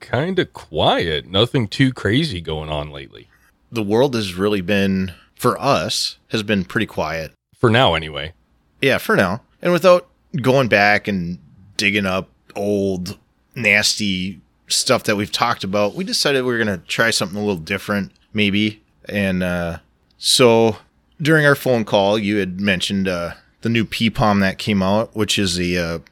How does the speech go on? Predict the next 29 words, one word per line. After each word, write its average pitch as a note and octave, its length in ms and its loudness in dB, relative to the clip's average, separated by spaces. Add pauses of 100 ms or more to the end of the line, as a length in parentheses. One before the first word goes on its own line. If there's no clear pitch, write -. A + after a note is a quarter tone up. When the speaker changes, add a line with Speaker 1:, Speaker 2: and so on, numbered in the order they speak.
(720)
Speaker 2:
personnel A2 1200 4 (440)
something G2+ 1300 -2 (340)
Speaker 1:
<laughs> C3+ 140 2
Speaker 2:
office F2+ 920 0
Speaker 1:
I G2 180 6
think F#2 180 4
you F#2+ 80 4
should F#2 260 2
Speaker 2:
memorandum. F#2+ 360 0 (160)
Speaker 1:
<laughs> - 40 -20 (1500)
You F3+ 240 4
should, D3 380 2
uh, G#2 400 4 (340)
you B2 160 4
should B2 200 0
probably, F2+ 680 4
uh, C#2+ 420 0
do F2+ 140 0
some D2 320 -8
research F#2 440 2
on E2+ 120 2
the D2+ 60 -8
fly E2+ 300 2
to D#2 100 -6
see - 180 -2
what F2+ 120 2
that D2+ 180 -4
is. D#2+ 260 0
I, G#2 280 0